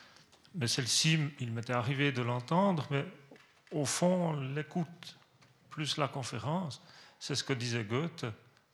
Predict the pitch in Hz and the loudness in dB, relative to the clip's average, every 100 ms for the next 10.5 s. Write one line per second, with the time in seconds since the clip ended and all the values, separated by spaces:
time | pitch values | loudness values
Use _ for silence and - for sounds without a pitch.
0 | _ - - 120 113 113 113 127 135 135 | _ -12 -10 -6 -4 -2 -2 -2 0 0
1 | 123 110 - - _ _ _ _ _ - | -2 -6 -14 -20 _ _ _ _ _ -14
2 | 127 120 110 123 - 117 - 120 117 117 | -2 0 0 -2 -4 -8 -6 -8 -8 -8
3 | - 143 127 113 107 117 160 - - _ | -6 -2 -2 -2 -4 -6 -8 -10 -20 _
4 | _ _ _ _ - _ - 113 107 - | _ _ _ _ -20 _ -12 -8 -8 -4
5 | 117 - 120 110 104 104 101 101 - 117 | -4 -2 -4 -4 -4 -4 -8 -10 -10 -8
6 | - - - 139 131 - 117 107 101 107 | -8 -10 -6 -4 -6 -6 -6 -4 -6 -8
7 | 95 - - - - - 117 131 117 120 | -12 -18 -20 -12 -6 -4 -4 -4 -4 -4
8 | - 110 117 113 - 123 101 104 110 107 | -4 -4 -6 -4 2 2 0 -4 -4 -4
9 | 107 113 101 - 117 107 107 107 113 104 | -6 -8 -8 -8 -10 -8 -8 -6 -4 -4
10 | 107 104 104 113 | -4 -4 -2 -2